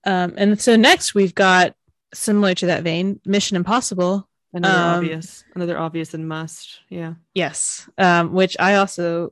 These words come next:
Speaker 1: marathoned, uh, I think last year, two years ago,
Speaker 2: Oh.
Speaker 1: when the Mission Impossible Fallout, I think that one's nine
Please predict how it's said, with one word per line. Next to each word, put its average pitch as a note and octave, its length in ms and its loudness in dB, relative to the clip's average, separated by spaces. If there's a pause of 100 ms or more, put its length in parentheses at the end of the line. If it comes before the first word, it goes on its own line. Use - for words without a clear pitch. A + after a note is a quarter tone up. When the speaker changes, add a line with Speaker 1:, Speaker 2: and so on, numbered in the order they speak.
Speaker 1:
marathoned, E3+ 800 -6
uh, D#3+ 360 -6
I D#3+ 120 -12
think - 160 -10
last - 560 -6
year, B3+ 240 -4
two - 180 -8
years A#3+ 300 -2
ago, C4 320 -2
Speaker 2:
Oh. - 40 -20 (200)
Speaker 1:
when G3+ 220 2
the E3 280 0 (240)
Mission F#3 300 -6
Impossible F#3 340 -8
Fallout, F#3+ 380 0
I - 60 -6
think F#3 180 -12
that - 80 -12
one's F#3 300 -8
nine G3+ 420 -6